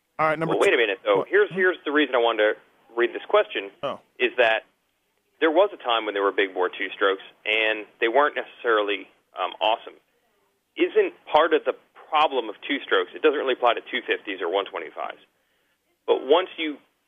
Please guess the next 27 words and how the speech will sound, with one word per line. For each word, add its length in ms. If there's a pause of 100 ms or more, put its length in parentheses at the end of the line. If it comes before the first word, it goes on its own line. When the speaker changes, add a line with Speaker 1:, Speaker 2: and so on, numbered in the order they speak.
(260)
Speaker 2:
build 280
a 80 (140)
two-stroke 320
with 160
that 180
kind 140
of 80
displacement 480
and 80
that 100
kind 140
of 60
power, 340 (1300)
doesn't 260
it 120
become 580
much 320
less 240
manageable 460
to 80
ride, 340
whereas 320
a 80
four 140
fifty, 320
four, 160 (180)
a 40